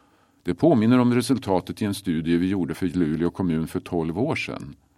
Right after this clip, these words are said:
Jag tycker att hundratusen invånare är ett bra mål, men det kommer att ta längre tid än till år tjugofyrtio. Hur kan utmaningen lösas?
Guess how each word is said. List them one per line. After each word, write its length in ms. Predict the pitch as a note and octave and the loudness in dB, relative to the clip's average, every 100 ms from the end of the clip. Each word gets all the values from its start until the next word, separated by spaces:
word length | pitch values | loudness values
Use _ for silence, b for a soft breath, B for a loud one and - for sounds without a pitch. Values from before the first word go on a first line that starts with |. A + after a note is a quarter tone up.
| _ _ _ _ _ _ _ | _ _ _ _ _ _ _
Jag 140 | - F2+ | -6 -2
tycker 200 | D#3+ E3 | 2 4
att 140 | B2+ | 4
hundratusen 680 | B2+ C3+ C3+ A#2 G#2+ F2+ G2 | 6 4 4 2 0 -2 -2
invånare 520 | F2+ D2+ D#2 D#2+ E2 | 0 0 0 0 0
är 60 | D#2+ | 0
ett 200 | A#2 A#2 | -2 0
bra 260 | E3+ F#3 A2+ | 0 2 0
mål, 320 | E2 C2+ D2+ | -2 -2 -2
men 120 | F2+ | -2
det 80 | F#2 | -2
kommer 240 | - B2+ | 0 0
att 100 | B2 | 0
ta 180 | C#3+ C#3 | 2 2
längre 440 | C#3 E3+ G#2 E2+ | 2 0 0 -2
tid 340 | - F2+ C#2 C#2 | -2 -2 -2 -2
än 140 | C#2+ | -4
till 180 | - C#2+ | -6 -4
år 160 | D2+ D2 | -4 -4
tjugofyrtio. 880 | - D2 D#2+ - A#2 - - - - _ _ _ _ _ _ _ _ _ _ _ _ _ | -4 -6 -4 -4 -6 -8 -12 -12 -14 _ _ _ _ _ _ _ _ _ _ _ _ _
Hur 280 | C#3+ C#3+ C#3 | 2 4 0
kan 440 | G#2 G2 F#2+ F#2 | 0 0 0 -2
utmaningen 680 | G#2 G2 E2+ D2+ D2 D2+ F2 | -2 -2 -2 -2 -2 -4 0
lösas? 720 | C#3+ A2+ - D#3 - - - | 0 0 -2 -6 -6 -14 -18